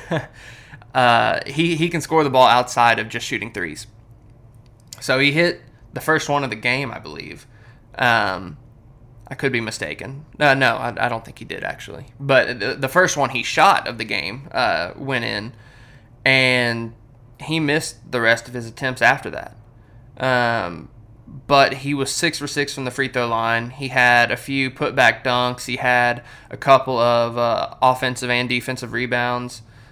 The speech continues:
Um, a couple of offensive rebounds that he put back up and got fouled on. Um, so, I mean, just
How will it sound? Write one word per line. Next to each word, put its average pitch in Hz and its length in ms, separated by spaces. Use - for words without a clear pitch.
Um, 110 420
a 117 100
couple 135 200
of 123 160
offensive 117 240
rebounds 117 380
that 113 100
he 117 60
put 120 220
back 117 200
up 120 160
and 123 80
got 110 160
fouled 113 300
on. 113 320
Um, 101 680
so, 143 120
I 139 40
mean, 131 160
just 131 160